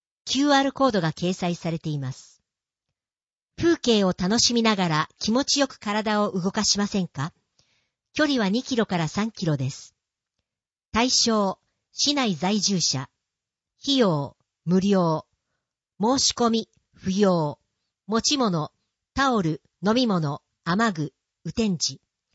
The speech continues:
その他、伊達な健康ポイント対象事業。日時、集合場所の順に読みます。三月六日金曜、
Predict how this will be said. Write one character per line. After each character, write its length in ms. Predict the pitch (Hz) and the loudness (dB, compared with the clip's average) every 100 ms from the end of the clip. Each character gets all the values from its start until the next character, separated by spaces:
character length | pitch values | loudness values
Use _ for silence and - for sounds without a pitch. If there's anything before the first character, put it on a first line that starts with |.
| _ _ _ - | _ _ _ -2
そ 120 | 233 | 0
の 100 | 254 | 0
他、 240 | 180 156 | -2 -6
伊 340 | _ _ _ _ | _ _ _ _
達 220 | 196 277 | -2 0
な 120 | 277 | -2
健 260 | 269 262 262 | 0 -2 -2
康 200 | - 254 | 2 2
ポ 140 | - 240 | 2 0
イ 80 | 208 | -2
ン 40 | |
ト 200 | - 160 | -4 -10
対 240 | - 202 | -6 -4
象 280 | 233 - 220 | -2 0 0
事 180 | 190 208 | -2 -2
業。 380 | 165 139 127 - _ _ _ _ _ _ _ _ _ _ _ | -2 -4 -6 -14 _ _ _ _ _ _ _ _ _ _ _
日 300 | 247 285 262 | -4 0 0
時、 240 | 180 170 - | 0 -4 -4
集 280 | - - 269 | -2 0 2
合 160 | 262 269 | 4 4
場 120 | 262 | 4
所 140 | 254 | 0
の 120 | 190 | 0
順 220 | 156 175 196 | 0 -2 -2
に 120 | 185 | 0
読 100 | 165 | -2
み 120 | 156 | -2
ま 120 | 147 | -4
す。 220 | 156 - _ _ _ _ _ _ _ _ _ - | -6 -12 _ _ _ _ _ _ _ _ _ -2
三 180 | 277 | -2
月 260 | 269 220 - | -2 -6 -2
六 100 | 175 214 | -2 -2
日 200 | - 214 | -2 -6
金 320 | - 208 214 | -6 -4 0
曜、 360 | 196 165 143 | 0 0 -2